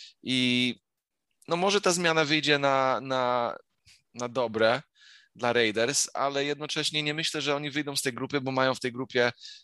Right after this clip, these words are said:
Kansas City, w których, w których jeszcze wierzę, Maćku, e,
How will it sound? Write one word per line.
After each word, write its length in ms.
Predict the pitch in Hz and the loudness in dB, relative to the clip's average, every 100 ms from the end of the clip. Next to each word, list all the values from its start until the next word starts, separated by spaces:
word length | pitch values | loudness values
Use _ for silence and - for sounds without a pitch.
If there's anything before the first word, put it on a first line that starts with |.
| _ _ | _ _
Kansas 340 | 123 143 139 135 | -2 0 2 2
City, 240 | 135 147 | 0 -4
w 220 | - - | -6 -12
których, 260 | - 127 120 | -4 -4 -4
w 60 | - | -6
których 220 | 123 117 | -8 -2
jeszcze 240 | 127 120 | -2 -2
wierzę, 320 | 117 127 104 | 0 0 2
Maćku, 460 | 104 95 - 113 123 - - - - | -2 -2 -4 -8 -12 -14 -18 -18 -4
e, 640 | 113 120 113 113 107 110 | 0 2 4 4 4 2